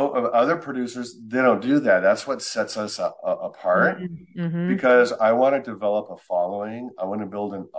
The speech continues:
Speaker 1: audience of millions and millions and millions of people. Um, um, so, so one of the first things we did with the script, Amy and Angel, which is about a deaf girl, sixteen years old, who loves to dance,
Speaker 2: Mm-hmm.
Speaker 1: and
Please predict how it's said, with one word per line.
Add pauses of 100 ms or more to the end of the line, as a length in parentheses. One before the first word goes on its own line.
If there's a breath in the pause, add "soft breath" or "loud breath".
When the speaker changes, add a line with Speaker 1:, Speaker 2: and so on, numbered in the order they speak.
Speaker 1:
audience
of (160)
millions
and
millions
and
millions
of
people. (580 loud breath)
Um, (380)
um,
so, (200 loud breath)
so
one
of
the
first
things
we
did
with (260)
the
script,
Amy
and (120)
Angel,
which
is
about
a (120)
deaf (100)
girl,
sixteen
years
old,
who
loves
to
dance, (400 soft breath)
Speaker 2:
Mm-hmm.
Speaker 1:
and